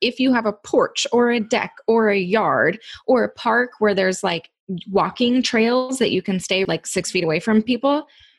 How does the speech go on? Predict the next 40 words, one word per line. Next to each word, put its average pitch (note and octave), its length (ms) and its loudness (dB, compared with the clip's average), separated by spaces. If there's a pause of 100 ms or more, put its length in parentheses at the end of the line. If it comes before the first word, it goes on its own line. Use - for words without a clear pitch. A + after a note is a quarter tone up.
please C4 240 0
do G#3 120 0
that. - 240 -4
Nature A#3 440 2
is F#3+ 400 -2 (140)
an G3 100 0
amazing F#3+ 420 2
medicine. G3+ 640 -2
Getting E3+ 240 -4
sunlight G#3+ 540 0
is G3+ 120 0
an G3 80 2
amazing F#3+ 340 0
medicine. F3+ 480 -2
And F3+ 280 -4
if F3+ 180 -6
you G#3+ 140 4
have G#3+ 200 0
kids, F#3 380 -2 (280)
wearing F#3 460 0
them E3+ 180 -2
out G#3+ 600 -2
is F#3 220 -2
a F#3 80 0
great E3+ 280 2
medicine. D#3 720 -2
So F#3+ 240 0
whether G3+ 320 2
you B3+ 140 2
have B3+ 100 0
kids A#3+ 240 0
or G#3+ 80 4
not, F#3 340 -2
please G#3 240 2
remember F#3+ 560 2 (320)
you E3+ 80 -2
can F3+ 120 0
still D#3+ 180 -2
go C#3+ 120 -2
outside. - 340 -4